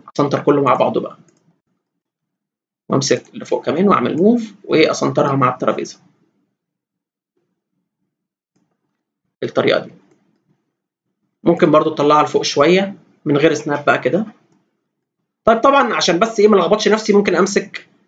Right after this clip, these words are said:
ابص ال-، ال-، التي في ما اتحركش معايا، فانا ايه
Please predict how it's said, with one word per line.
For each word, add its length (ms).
ابص 280
ال-، 180
ال-، 440
التي 220
في 80
ما 40
اتحركش 420
معايا، 300
فانا 280
ايه 240